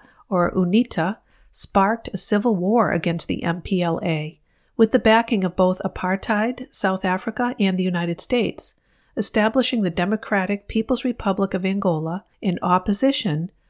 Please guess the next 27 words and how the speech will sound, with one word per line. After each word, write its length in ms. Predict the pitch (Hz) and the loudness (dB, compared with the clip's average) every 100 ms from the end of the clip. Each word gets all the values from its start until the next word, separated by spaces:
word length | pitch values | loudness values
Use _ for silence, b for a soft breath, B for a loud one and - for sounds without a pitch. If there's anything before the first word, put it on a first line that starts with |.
| _ | _
to 140 | - 190 | -8 -2
the 100 | 208 | -2
People's 480 | - 285 294 180 | 0 0 0 -2
Republic 520 | 175 165 175 175 170 - | -4 -4 -4 -4 -6 -4
of 220 | 185 165 - | -4 -4 -4
Angola. 640 | 170 165 165 160 151 - _ _ _ _ _ _ _ _ _ | -4 -2 -2 -4 -8 -12 _ _ _ _ _ _ _ _ _
The 80 | - | 2
United 380 | 196 190 202 226 | 4 6 4 4
States 320 | - 208 202 | 4 2 2
did 180 | - 190 | 0 0
everything 380 | 208 190 208 233 | 0 2 0 0
it 160 | 220 - | -2 0
could 240 | 262 226 | 2 2
to 100 | 196 | 0
prevent 360 | - 180 185 208 | -2 0 0 0
the 80 | |
spread 260 | - - 185 | 0 2 2
of 120 | 175 | 0
communism 640 | - 208 226 208 175 180 | -2 0 2 2 2 0
in 80 | 170 | -2
Africa, 640 | 160 185 196 196 - 170 - b b b | 0 -2 -2 -6 -8 -10 -12 b b b
and 160 | 202 | 4
this 160 | 220 - | 4 4
is 120 | 226 | 2
the 100 | - | 0
largest 400 | 175 170 175 170 | 0 0 0 -2
example. 600 | 185 - 170 156 - - | -4 -2 -4 -4 -10 -14